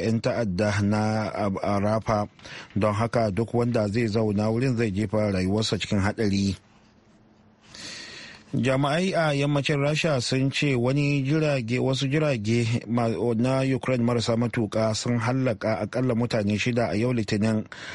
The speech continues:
a yankin Belgrade da ke kusa da iyakar Rasha da Ukraine. Gwamnan yankin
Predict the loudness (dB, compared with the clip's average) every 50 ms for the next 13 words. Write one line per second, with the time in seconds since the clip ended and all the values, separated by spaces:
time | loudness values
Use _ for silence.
0 | -8 -4 0 0 2 2 0 0 0 0 2 2 2 0 0 0 0 0 2 2
1 | 0 -2 -2 -2 -2 -2 -2 -2 0 0 0 2 2 0 0 0 0 0 0 0
2 | 0 0 0 0 2 2 0 0 0 0 0 0 2 2 0 2 0 -2 -2 -2
3 | 0 0 2 2 2 0 -2 -4 -10 -16 _ _ _ -20 -20 -20 -18 -18 -20 -8
4 | -4 -2 0 2 2 2 2 2 2 2 2 2 2 2 0 0 0 0 0 2
5 | 2 2 0 0 0 -2 -2 -4